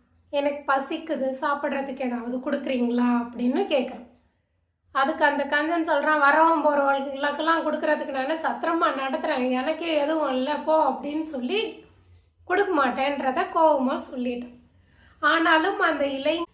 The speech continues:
அசர்ற மாதிரி இல்ல. அப்படியே ரொம்ப பாவமா அந்த வீட்டு வாசல்லையே நின்னுட்டு இருந்தான். அதை பார்த்ததும் அந்த கஞ்சனுக்கு மனசு இறங்கிச்சோ என்னமோ தெரியல, கொஞ்சம் கூழும் தண்ணியும் கொடுத்து,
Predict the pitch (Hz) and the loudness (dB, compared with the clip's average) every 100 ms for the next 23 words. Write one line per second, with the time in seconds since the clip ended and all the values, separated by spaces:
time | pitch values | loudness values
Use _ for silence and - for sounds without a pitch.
0 | - 302 311 339 311 269 254 262 294 294 | -2 0 0 0 2 2 2 0 -2 -2
1 | 254 254 - - _ _ - 302 330 320 | 0 -2 -4 -16 _ _ -2 0 2 2
2 | 302 320 320 277 277 277 302 311 294 285 | 2 2 6 8 6 4 4 4 2 -2
3 | 285 294 285 269 277 294 262 269 311 285 | -4 -6 -2 -2 -2 -4 -2 0 0 -2
4 | 269 294 285 262 254 311 - - - - | -2 -4 -4 -6 -4 -4 -8 -16 -20 -20
5 | _ 311 277 240 277 285 311 320 311 277 | _ -4 -2 4 4 4 2 4 2 0
6 | 277 285 285 311 302 277 277 277 285 277 | -2 -2 0 -2 -2 -4 -4 -4 -2 0
7 | 269 269 269 311 294 254 254 285 294 254 | 0 -2 -4 -2 -2 0 0 -2 -4 -8
8 | 269 349 359 349 349 302 294 339 339 330 | -4 -4 0 -2 0 -4 -6 -4 -2 0
9 | 320 359 - 277 277 277 277 349 392 302 | 0 -2 -2 -2 -2 -4 -2 -4 -6 -6
10 | 277 370 | -6 -4